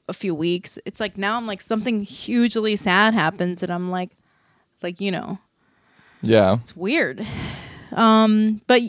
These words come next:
Speaker 1: I agree with both of you when you say that it definitely has April twenty twenty vibes right now, for sure.
Speaker 2: Uh, sorry, I just wanted to add one other thing.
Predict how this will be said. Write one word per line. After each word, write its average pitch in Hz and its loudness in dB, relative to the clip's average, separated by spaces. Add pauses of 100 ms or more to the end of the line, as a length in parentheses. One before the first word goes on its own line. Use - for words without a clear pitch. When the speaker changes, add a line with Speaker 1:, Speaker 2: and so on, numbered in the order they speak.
(140)
Speaker 1:
I 247 6
agree 269 6
with 262 4
both 220 6
of 196 0
you 180 4
when 180 2
you 185 0
say 185 0
that 170 0
it 175 -2
definitely 185 0
has 180 -2 (320)
April 190 0
twenty 185 -2
twenty 170 -4
vibes - -4
right - -6
now, - -14
for - -6
sure. - -8 (220)
Speaker 2:
Uh, 131 2
sorry, 139 10
I - 8
just 135 4
wanted 131 4
to 101 6
add 110 6
one 113 0 (100)
other 117 2
thing. 123 2